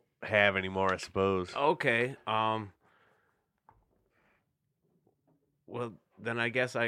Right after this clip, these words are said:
Speaker 2: I, I got this, this, this, this hoodie, uh, from the Detroit Club, and, uh, I just don't have it no more.
Speaker 1: <laughs> Yeah.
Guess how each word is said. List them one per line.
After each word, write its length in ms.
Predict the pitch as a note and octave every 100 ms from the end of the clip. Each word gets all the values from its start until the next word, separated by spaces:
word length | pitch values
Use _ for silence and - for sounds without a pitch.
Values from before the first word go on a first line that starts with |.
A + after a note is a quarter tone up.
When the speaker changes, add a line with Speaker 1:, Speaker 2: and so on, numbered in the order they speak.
| -
Speaker 2:
I, 160 | A#2 F#2+
I 40 | A#2
got 200 | B2+ B2
this, 260 | A#2+ - -
this, 200 | A2 G#2+ -
this, 260 | A2 G2 - _ _ _ _
this 220 | G#2 G#2+ -
hoodie, 680 | - D#3 F3 D3 A2+ A2+ - - _ -
uh, 360 | G#2 G2+ G2
from 380 | - A#2+ A2+ G#2
the 120 | G2+ A2
Detroit 500 | A2+ G2+ C3 A2+ -
Club, 340 | F#2 E2 D2 - - - _ _ _ _ _ _ -
and, 380 | F#2 F#2 F2+
uh, 400 | F2 E2+ E2 E2 D#2 _ _ _ _ _ _ _ _ -
I 40 |
just 220 | F2 F#2+ -
don't 220 | G2+ G2
have 220 | A#2 C#3
it 60 | F#2
no 120 | E2
more. 280 | D2+ C#2+ - -
Speaker 1:
<laughs> 120 | C#3 - - - - G2 -
Yeah. 360 | A#2+ C3+ G3